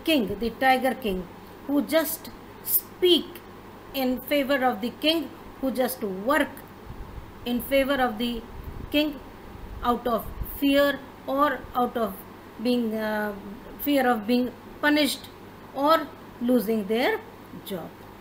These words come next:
So there are, uh, many things, uh, which people did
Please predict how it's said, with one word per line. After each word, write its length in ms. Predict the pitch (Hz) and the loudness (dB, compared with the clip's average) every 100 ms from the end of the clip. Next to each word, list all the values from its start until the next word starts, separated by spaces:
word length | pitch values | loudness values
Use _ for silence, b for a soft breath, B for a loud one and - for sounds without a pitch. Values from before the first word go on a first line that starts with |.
| - - | -18 -4
So 300 | 311 440 - - - - - - | 0 0 0 -12 -18 -18 -16 0
there 200 | 247 254 240 | 4 4 4
are, 120 | 226 - - - 214 | 2 -4 -12 -6 -2
uh, 160 | 214 | -2
many 360 | 240 254 349 294 | 0 2 4 4
things, 480 | 294 285 - - - - - - - - - | 4 4 2 -6 -10 -14 -16 -16 -16 -10 -4
uh, 200 | 226 226 | -2 0
which 280 | 247 240 - - | -2 -2 -8 -6
people 440 | 262 - 247 240 - - 190 | -4 0 0 0 -6 -12 -2
did 280 | 285 269 | 2 2